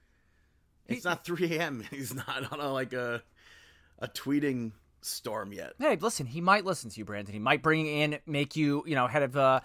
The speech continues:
Speaker 2: It
Speaker 1: head of
Speaker 2: took them
Speaker 1: creative.
Speaker 2: how, it took them, what, how many months was it? Six months, nine months ago? For them to get rid of that stupid championship
Speaker 1: N X T's not
Speaker 2: name?
Speaker 1: good, Brandon. Let's, let's
Speaker 2: That's
Speaker 1: get, okay.
Speaker 2: wrong. You don't watch N X T.
Speaker 1: I do. I watch N X T
Speaker 2: This
Speaker 1: every
Speaker 2: is, this
Speaker 1: single
Speaker 2: is
Speaker 1: week.
Speaker 2: you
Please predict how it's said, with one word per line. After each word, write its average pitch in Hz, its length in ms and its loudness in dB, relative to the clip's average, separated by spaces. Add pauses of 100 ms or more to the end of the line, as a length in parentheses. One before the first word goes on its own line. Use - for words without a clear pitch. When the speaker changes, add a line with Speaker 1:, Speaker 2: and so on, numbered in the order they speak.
(120)
Speaker 2:
It 185 200 6
Speaker 1:
head 185 100 10
of 185 60 12
Speaker 2:
took 226 100 8
them 175 80 2
Speaker 1:
creative. 175 280 10
Speaker 2:
how, 202 180 6
it 226 100 4
took 262 200 4
them, 220 180 4
what, 247 180 8
how 214 100 6
many 240 140 0
months 220 420 2
was 247 160 -4
it? 247 160 -2
Six - 320 -2
months, 214 300 2
nine 190 300 0
months 214 260 0
ago? 240 320 2 (640)
For 185 80 -4
them 196 160 0
to 190 60 -4
get 185 180 4
rid 202 100 4
of 208 60 4
that 190 120 2
stupid 202 440 -2
championship 220 300 8
Speaker 1:
N - 20 10
X 226 100 6
T's 254 160 4
not 269 140 12
Speaker 2:
name? 233 80 8
Speaker 1:
good, 269 100 12
Brandon. 262 480 12 (1080)
Let's, - 240 0
let's 247 180 2
Speaker 2:
That's - 140 0
Speaker 1:
get, 233 80 6
okay. 190 140 6
Speaker 2:
wrong. 110 100 -2
You 151 80 0
don't 233 180 6
watch 220 240 2
N 196 160 0
X 160 220 -2
T. 208 180 -2
Speaker 1:
I 208 120 12
do. 294 280 6
I 170 140 8
watch 233 240 8
N 220 80 0
X 220 100 -2
T - 120 -6
Speaker 2:
This - 120 6
Speaker 1:
every 247 260 8
Speaker 2:
is, 190 60 0
this 233 140 4
Speaker 1:
single 226 160 4
Speaker 2:
is 165 80 -2
Speaker 1:
week. 196 120 -2
Speaker 2:
you 226 440 0